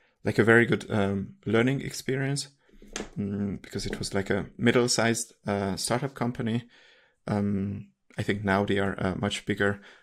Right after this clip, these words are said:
uh, but back then I could, uh, sit next to the founder, um, and he was really just, I don't know, helping me or paying attention to what I do. And he was, I don't know. Um, so I, I think real world,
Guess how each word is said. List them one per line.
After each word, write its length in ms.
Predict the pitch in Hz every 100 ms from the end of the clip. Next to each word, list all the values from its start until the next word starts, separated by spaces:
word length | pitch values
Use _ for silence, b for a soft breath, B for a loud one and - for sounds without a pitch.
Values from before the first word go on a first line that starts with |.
| B
uh, 140 | 98 101
but 200 | 98 98
back 200 | 104 -
then 180 | 107
I 140 | 101 101
could, 280 | 101 95 - -
uh, 140 | 107 87
sit 300 | - 101 -
next 200 | - -
to 60 | -
the 100 | -
founder, 600 | - 107 107 107 107 - B B B B
um, 320 | 95 92 98 -
and 120 | 95
he 140 | - 98
was 240 | 95 -
really 420 | 98 98 98 98
just, 300 | 98 - - - _ _ _ _ _ -
I 60 |
don't 120 | 101 95
know, 60 |
helping 400 | 104 123 - 117
me 220 | 110 113
or 240 | 107 95 98 B B B -
paying 260 | 104 101
attention 460 | 95 104 110 - 113
to 240 | - 107
what 200 | - 104
I 180 | 117 104
do. 300 | 101 101 104 B B B B -
And 160 | 92
he 120 | 95
was, 380 | - - - - _
I 40 | -
don't 140 | -
know. 100 | - - _ -
Um, 420 | 110 107 110 110 -
so 260 | 135 123 113
I, 120 | 123
I 60 | 123
think 300 | - 139 - B B B B B - - _ - - _ _ - -
real 240 | 113 123 143
world, 320 | 120 117